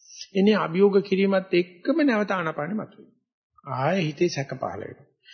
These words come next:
ආයෙ හිතේ ඉසර පසර දුවන ගති පහළ වෙනවා. කුවක්කිට ගලේ ගැහුවා වගේ තියුණ සමාධිය කඩලා යනවා. කබරයා පොළොවේ ගැහුවා වගේ ඇවිස්සෙන්න පටන් අර ගන්නවා. ඉතින් යෝගාවචරයට හිතෙනවා මොකක් හරි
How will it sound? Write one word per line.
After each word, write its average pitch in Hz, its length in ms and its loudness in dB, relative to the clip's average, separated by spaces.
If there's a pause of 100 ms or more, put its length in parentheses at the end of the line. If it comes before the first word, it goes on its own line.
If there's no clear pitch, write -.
(120)
ආයෙ 160 260 0
හිතේ 156 280 2
ඉසර 160 240 -2
පසර 151 320 -2
දුවන 139 260 2
ගති 131 240 -2
පහළ - 300 -6
වෙනවා. - 320 -18 (380)
කුවක්කිට 151 480 -4
ගලේ 147 280 2
ගැහුවා 139 280 4
වගේ 151 120 -2
තියුණ 147 220 -2
සමාධිය 131 360 -4
කඩලා 101 360 -6
යනවා. - 220 -20 (120)
කබරයා 151 460 0
පොළොවේ 151 280 4
ගැහුවා 131 340 0
වගේ 180 180 2 (320)
ඇවිස්සෙන්න 160 460 0
පටන් 170 320 -6
අර - 140 -16
ගන්නවා. - 260 -20
ඉතින් 143 280 -2
යෝගාවචරයට 160 600 -2
හිතෙනවා 127 480 -4 (760)
මොකක් - 580 -6
හරි 214 300 2